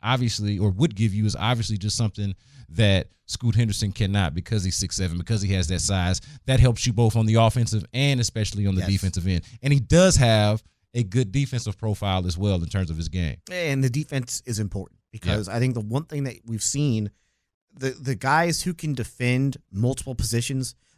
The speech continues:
Speaker 2: maybe not one through five, but if you can hold your own one through four, that's incredibly valuable. That's a great skill to have. And that's why you really like Jabari Smith, because Jabari Smith can guard anyone one through five.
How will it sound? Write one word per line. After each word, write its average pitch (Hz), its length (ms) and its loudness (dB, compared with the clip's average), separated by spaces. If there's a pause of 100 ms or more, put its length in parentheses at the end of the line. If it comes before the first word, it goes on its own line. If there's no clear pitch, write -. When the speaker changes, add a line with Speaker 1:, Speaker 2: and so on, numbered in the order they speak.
Speaker 2:
maybe 208 240 2
not 185 200 4
one 160 160 4
through 143 200 -4
five, 131 340 4
but 131 140 2
if 131 160 0
you 214 80 -2
can 147 160 -2
hold 147 280 2
your 135 200 2
own 139 200 4
one 131 160 -2
through 127 200 -6
four, 135 420 -2 (540)
that's 226 180 -6
incredibly 113 600 -4
valuable. 87 460 -6
That's 170 180 -6
a 165 60 -4
great 123 400 -8
skill 127 300 -6
to 110 80 -6
have. 104 240 -4
And 98 160 -20
that's 143 240 -4
why 170 120 2
you 139 120 2
really 139 160 0
like 127 260 2
Jabari 117 360 -2
Smith, 208 320 0
because 143 160 -10
Jabari 127 280 0
Smith - 280 -6
can 127 100 -4
guard 139 220 2
anyone 135 320 2
one 120 140 0
through 110 120 -10
five. 156 320 -4